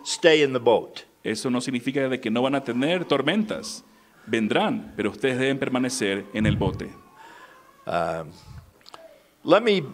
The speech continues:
Speaker 1: let me be even more sober with you for a minute, I, since I'm on such a serious theme tonight.
Speaker 2: Permítame ser un poco más claro con ustedes.
Speaker 1: Part of this trouble
Speaker 2: Parte de este problema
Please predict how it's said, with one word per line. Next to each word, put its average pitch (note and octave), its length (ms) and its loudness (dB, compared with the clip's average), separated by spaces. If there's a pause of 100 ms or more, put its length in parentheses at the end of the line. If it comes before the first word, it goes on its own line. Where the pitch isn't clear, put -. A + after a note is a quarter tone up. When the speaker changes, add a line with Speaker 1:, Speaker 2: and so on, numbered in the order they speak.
(100)
Speaker 1:
let E3 140 6
me G3+ 120 0
be F3+ 240 4
even D#3+ 200 2
more D3+ 280 6
sober A#2 440 4
with A2 240 2
you A2 100 2
for C3 140 -2
a A2 40 0
minute, G2+ 320 -4
I, A2+ 100 0
since C#3 240 -4
I'm B2+ 160 2
on A#2+ 220 0 (240)
such C3+ 240 2
a A2 80 2
serious A2+ 600 4
theme C#3 340 -2
tonight. F#2+ 480 -4 (320)
Speaker 2:
Permítame D3+ 420 -2
ser D#3+ 100 -2
un D#3 80 -2
poco D3+ 200 -2
más C#3 160 0
claro C#3+ 240 0
con B2 140 0
ustedes. - 680 -6 (1400)
Speaker 1:
Part B3 300 8
of G3 80 6
this B2+ 240 6
trouble A2 560 4 (500)
Speaker 2:
Parte F3 340 0
de A2+ 100 0
este B2 260 -2
problema G#2+ 540 -2